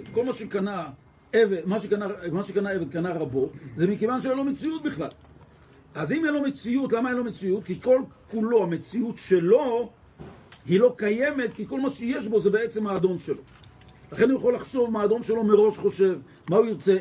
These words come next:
אין לו שום מציאות משל עצמו. אגב, אחד כזה, עבד כזה, שיצא, שיצא אחר כך לחירות,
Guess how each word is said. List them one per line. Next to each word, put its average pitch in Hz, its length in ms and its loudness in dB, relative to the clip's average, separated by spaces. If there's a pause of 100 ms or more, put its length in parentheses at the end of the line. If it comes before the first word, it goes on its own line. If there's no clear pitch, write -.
אין 233 160 -2
לו 277 180 -2
שום 247 380 -6
מציאות 208 380 -10
משל 208 280 0
עצמו. 220 360 -6 (1120)
אגב, 202 220 0
אחד 175 200 -4
כזה, 190 240 -2
עבד 208 240 -2
כזה, 185 260 -2
שיצא, - 260 -8
שיצא 151 300 -4
אחר 190 160 -6
כך 165 160 -10
לחירות, 156 480 -2